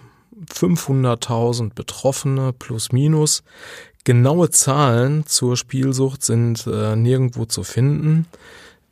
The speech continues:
die, ich sag mal, ein problematisches Spielverhalten haben, beziehungsweise, ähm, ein suchtkrankes Spielverhalten haben.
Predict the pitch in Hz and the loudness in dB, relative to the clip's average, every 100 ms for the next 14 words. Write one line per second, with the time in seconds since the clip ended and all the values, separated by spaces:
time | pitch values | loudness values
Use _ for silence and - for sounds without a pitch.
0 | _ 120 123 143 147 147 113 - 110 120 | _ 0 2 4 4 2 -2 -6 -2 -2
1 | 107 - 110 113 120 143 - 185 - 160 | -2 -2 -2 0 2 0 0 -2 -2 -6
2 | - 165 180 - 143 131 135 139 131 123 | -4 -2 -2 -2 0 2 2 0 -2 -2
3 | 123 143 135 123 - - 139 151 147 - | -2 -2 -4 -4 -4 0 2 0 0 -4
4 | 120 117 117 127 127 127 _ - - - | -2 0 0 0 -2 -4 _ -20 -20 -20
5 | _ _ - 113 113 117 117 120 - - | _ _ -8 -4 0 0 0 -2 -4 -14
6 | - - 107 120 123 143 - _ - 110 | -18 -6 -2 2 2 0 -8 _ -6 0
7 | 110 127 - - - - 101 104 - - | 4 4 2 -10 -10 -4 -4 -2 -4 -6
8 | - 113 - 95 104 110 - 110 107 101 | -6 -8 -8 -8 -6 -6 -6 -6 -6 -6
9 | 104 | -8